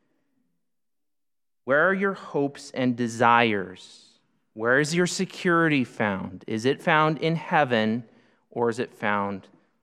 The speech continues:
on earth? So first, there's the two investment options. There's the two investment options. But then, secondly,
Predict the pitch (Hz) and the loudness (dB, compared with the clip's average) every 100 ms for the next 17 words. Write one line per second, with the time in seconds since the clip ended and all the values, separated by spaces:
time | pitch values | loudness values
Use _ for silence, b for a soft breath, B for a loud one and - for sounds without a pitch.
0 | _ 107 101 95 95 92 _ _ _ _ | _ -10 -6 -6 -8 -10 _ _ _ _
1 | _ 113 101 85 - _ _ _ _ _ | _ -8 -6 -8 -14 _ _ _ _ _
2 | _ _ - 160 - - 147 107 139 120 | _ _ -2 0 0 0 0 0 -2 -2
3 | 120 - - 165 160 139 117 123 - - | -4 -6 -2 0 0 0 2 0 0 -8
4 | 120 117 - - 117 113 - - 92 95 | -8 -8 -10 -6 2 2 0 -10 -10 -10
5 | 131 - - - b b b _ 107 120 | -10 -10 -18 -20 b b b _ -12 -12
6 | - 151 143 131 127 - 123 104 120 127 | -8 -2 0 2 0 -2 -8 -2 -2 -2
7 | 120 107 123 135 247 226 185 190 220 - | -6 -6 -6 -2 0 2 2 0 -2 0
8 | 185 127 120 117 135 | -2 -2 -2 0 -2